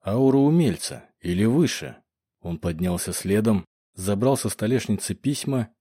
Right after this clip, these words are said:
и, выйдя из кабинета, закрыл дверь. "Эй, воин, может, захватишь морских петухов?"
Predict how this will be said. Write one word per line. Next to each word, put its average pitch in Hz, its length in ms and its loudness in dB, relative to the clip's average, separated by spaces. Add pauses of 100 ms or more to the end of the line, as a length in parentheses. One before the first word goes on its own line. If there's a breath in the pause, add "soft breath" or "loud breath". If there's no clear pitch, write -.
(140)
и, 90 80 -4
выйдя 120 320 4
из 104 100 0
кабинета, 104 520 0
закрыл 107 400 0
дверь. 90 420 -8 (480)
"Эй, 139 240 6
воин, 113 460 4 (500)
может, 123 340 2
захватишь 185 520 2
морских 143 400 -2
петухов?" - 600 0